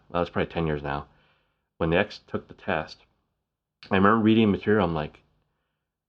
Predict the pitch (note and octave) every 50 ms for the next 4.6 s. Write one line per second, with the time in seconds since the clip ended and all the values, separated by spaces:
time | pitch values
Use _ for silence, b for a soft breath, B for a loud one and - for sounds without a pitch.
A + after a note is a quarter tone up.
0 | _ _ E2+ E2+ E2 - _ A2 A2 A#2 B2 - C#3+ D3+ - - B2+ A2+ G#2+ G#2
1 | F#2 - - - G2 E2+ F#2+ F2+ F2+ F#2 - - - A#2+ B2+ B2 G#2+ G2 F2+ E2+
2 | - G2 G#2 G2 E2+ E2 F2+ F#2 G2 G#2 G#2 G2+ G2 F2 F2 F#2+ G#2 G2 F2+ E2
3 | D#2+ - _ _ _ _ _ _ - E2+ D#2 D#2 D2+ C#2+ C#2+ - _ _ _ _
4 | _ _ _ - - - - G#2 F#2 F2+ F2 E2